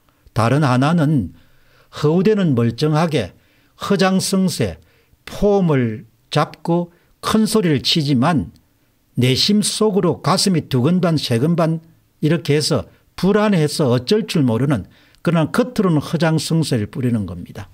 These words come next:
그러나 속으로는 너무나 두려운 겁니다. 바로 지금 더불어민주당에서 부정선거에 깊숙이 관련된 자들이 갖고 있는 것이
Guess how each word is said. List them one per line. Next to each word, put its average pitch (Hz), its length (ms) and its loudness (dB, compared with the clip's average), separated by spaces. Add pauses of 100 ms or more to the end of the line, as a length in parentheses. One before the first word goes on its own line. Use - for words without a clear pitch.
(680)
그러나 160 220 0
속으로는 220 600 2
너무나 175 340 2
두려운 147 440 0
겁니다. 151 500 -2 (760)
바로 131 220 2
지금 156 340 0
더불어민주당에서 139 1200 0 (640)
부정선거에 143 1000 2
깊숙이 - 720 -2
관련된 117 640 2
자들이 113 340 0
갖고 117 300 -2
있는 95 260 -2
것이 107 400 -6